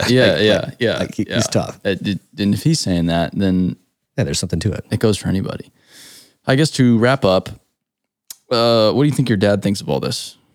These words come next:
Speaker 2: or would think of all this?
Speaker 1: <sighs> Uh, that's a tough one, right? What would my dad think of it? I mean,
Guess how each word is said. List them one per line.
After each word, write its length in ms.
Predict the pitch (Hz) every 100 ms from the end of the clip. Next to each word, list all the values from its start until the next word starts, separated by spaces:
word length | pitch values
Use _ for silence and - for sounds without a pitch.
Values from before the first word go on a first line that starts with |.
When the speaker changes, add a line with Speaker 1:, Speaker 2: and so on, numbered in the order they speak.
| -
Speaker 2:
or 100 | 101
would 220 | 98 98
think 160 | 82 -
of 80 | 69
all 100 | 67
this? 320 | 71 - - _ _ _ _ -
Speaker 1:
<sighs> 80 | - - - _ - _ _ -
Uh, 200 | 95 87
that's 180 | 85 -
a 60 |
tough 320 | - 78 76
one, 180 | 67 65
right? 340 | 76 78 82 - - _ _ - - _ _ _ - - - _ _
What 180 | - -
would 120 | 90
my 100 | 82
dad 220 | 80 82
think 240 | - 87 80
of 100 | 80
it? 140 | 82 _ _ _ _ _ _ _ _ _ -
I 60 | 120
mean, 160 | 123